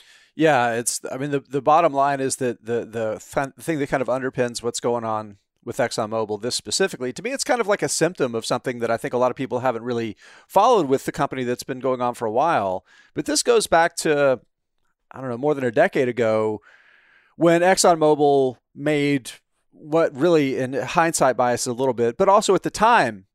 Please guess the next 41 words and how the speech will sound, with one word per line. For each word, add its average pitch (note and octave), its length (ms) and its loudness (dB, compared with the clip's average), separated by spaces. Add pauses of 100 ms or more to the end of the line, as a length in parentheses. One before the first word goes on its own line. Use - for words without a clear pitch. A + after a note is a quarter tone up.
there C#3+ 100 -4
was C#3 140 -4
this C#3+ 240 -2
idea C3+ 360 2
that B2 100 -2
when C#3+ 160 -4
it C3+ 100 -2
bought D3 240 4
XTO C#3 540 0
Energy, A#2+ 580 -4 (460)
it - 60 -20
paid, E3 180 0
like, D3 180 2
forty D#3 340 -4
billion C3+ 300 0
dollars A2+ 800 -2 (380)
for, B2+ 260 -4
for, C#3 200 -2
at C3+ 100 0
the D#3 60 0
time, F#3 240 4
was D#3+ 100 -2
the C3 140 -2
largest D3 340 0
natural C#3+ 240 0
gas B2+ 220 0
producer A#2+ 460 -4
in A#2 120 -6
North A2 200 -4
America. A#2+ 640 -2 (800)
And D#3 360 0
this F#3+ 180 4
just E3+ 160 -2
wiped D3+ 240 2
out C3 180 4
half. B2+ 320 0
This D#3 180 -6
is A3+ 80 -8
gonna D3+ 140 2
wipe B2+ 240 2
out, A#2 240 0